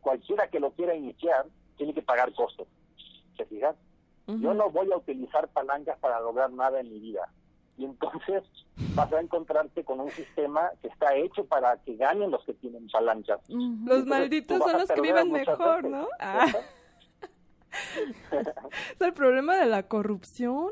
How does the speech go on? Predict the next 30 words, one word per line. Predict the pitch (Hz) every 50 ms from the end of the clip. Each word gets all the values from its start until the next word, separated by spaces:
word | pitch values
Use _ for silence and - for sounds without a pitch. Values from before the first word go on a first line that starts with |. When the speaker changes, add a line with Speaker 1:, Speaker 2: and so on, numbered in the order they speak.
| 494
Speaker 2:
de, | 440 339 269
o | 254
sea, | 240 269 269 262
desde | 269 262 254 240 254
ahí | 247 254 262
está | 277 269 - - - 311 311 311 311 311
el | 311 302 294 _ _ _ _ _ _ _ _ _ _ _ _ _ _ _ _
principal | - - 240 247 - - 226 - - 247 254 254 269
problema. | - - 311 302 285 277 285 302
Esta | 311 302 285 - - 339
es | 339 403
una | 381 403 403
realidad | 381 320 277 247 240 247 247 _
terrible, | - 294 269 240 240 254 302 330 311 247
¿no? | 220 -
Una | - 359 403
realidad | 508 523 466 339 254 233 226 247 262 311
así, | 339 370 - - 359 392 392 -
pues | 277 233 -
una | 262 269 302
realidad | 302 254 214 196 196 202 220 214 _
terrible. | - 202 202 226 262 294 302 262 233
¿Qué | - - 247
otra | - 277 277
pa-, | _ - 226 226 - - _ _ _ _ _ _
palabra | - 240 233 240 247 247 247 240 240 220
tiene? | - - - 262 262 262 277 277 254 240 240 233 - _ _ _ _ _ _ _ _ _ _ _ _ _ _ _ _ _ _ _ _ _
Pero, | - 220 220
Speaker 1:
Claro. | 214 - 220 214
No, | 208 202 202